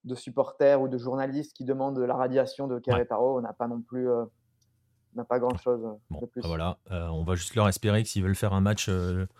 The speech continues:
Speaker 2: le, les, les, le stade de la paix, euh, ça a été tenté au Chili il y a un mois, ça s'est mal fini, hein, donc, euh, <laughs> on, on va prier pour que, que ça ne parte pas en, en sucette. Il y a pas forcément beaucoup de raisons non plus, hein, tu le disais. C'est pas non plus une habitude mexicaine. C'est aussi pour cela que c'est quand même, euh,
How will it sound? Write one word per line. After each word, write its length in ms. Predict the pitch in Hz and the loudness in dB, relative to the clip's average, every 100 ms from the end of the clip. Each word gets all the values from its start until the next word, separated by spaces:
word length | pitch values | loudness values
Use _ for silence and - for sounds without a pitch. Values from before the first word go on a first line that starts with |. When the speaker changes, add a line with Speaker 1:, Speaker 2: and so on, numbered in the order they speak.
| - - - - - | -16 -12 -12 -12 -2
Speaker 2:
le, 220 | 95 95 110 | 0 0 2
les, 280 | 107 101 | 4 6
les, 160 | 98 104 110 - | 6 4 4 2
le 160 | 107 | 2
stade 280 | 98 123 123 | 4 4 4
de 80 | 113 | 6
la 120 | 107 | 4
paix, 280 | 101 120 123 | 4 2 4
euh, 260 | 101 92 90 95 | 2 2 -2 -6
ça 140 | - | 2
a 20 | 110 | 2
été 180 | 110 110 | 4 4
tenté 260 | 127 139 | 6 6
au 80 | 131 | 6
Chili 260 | - 120 131 | 4 2 4
il 60 | |
y 60 | 120 | 6
a 60 | |
un 120 | 110 110 | 8 8
mois, 220 | 117 147 | 6 4
ça 100 | - | 2
s'est 140 | - 107 | 2 4
mal 160 | 104 | 2
fini, 260 | - 101 85 | 4 2 2
hein, 140 | 131 | -2
donc, 280 | 135 107 - | -4 -6 -4
euh, 200 | 101 107 143 214 - - | -2 4 6 6 4 -4
<laughs> 320 | - - _ | -14 -20 _
on, 120 | 196 - - - - - - 208 - - | 8 8 4 -18 -14 -14 6 6 6 8
on 100 | 185 - | 8 12
va 120 | 170 | 8
prier 400 | - - 180 202 | 8 6 8 8
pour 300 | 202 160 - | 6 2 2
que, 260 | - 127 127 123 - - - - - | 4 8 8 6 -8 -12 -12 -18 -16
que 140 | - 143 | 0 4
ça 160 | - | 6
ne 60 | 143 | 4
parte 260 | 139 127 - | 4 2 2
pas 120 | 160 | 2
en, 380 | 147 139 123 120 | 6 8 6 6
en 100 | 127 | 4
sucette. 420 | - 131 165 165 | 4 0 0 2
Il 40 | |
y 20 | 113 | 2
a 40 | |
pas 140 | 123 | 2
forcément 440 | 127 131 - 131 127 | 0 -2 2 4 6
beaucoup 240 | 120 113 | 4 2
de 60 | 107 | 0
raisons 240 | 104 107 | 2 4
non 120 | 104 101 | 4 2
plus, 200 | - 113 | 0 0
hein, 100 | 101 | 0
tu 140 | - | 0
le 100 | 98 | -2
disais. 280 | 95 92 101 | -2 -4 -4
C'est 160 | - 104 | -4 4
pas 180 | 139 147 | 8 10
non 180 | 139 127 | 8 4
plus 260 | 135 147 - | 2 -2 6
une 220 | 185 175 | 8 8
habitude 400 | 139 139 139 139 | 6 0 -2 0
mexicaine. 480 | 131 - 120 139 156 | 0 0 0 0 0
C'est 140 | - | 0
aussi 320 | 113 110 175 | 0 2 0
pour 220 | 147 120 | 0 -6
cela 280 | - 135 156 | 0 2 2
que 100 | 143 | 0
c'est 140 | 107 107 | -2 0
quand 120 | 107 | 2
même, 180 | 110 110 | 4 4
euh, 160 | 98 | 2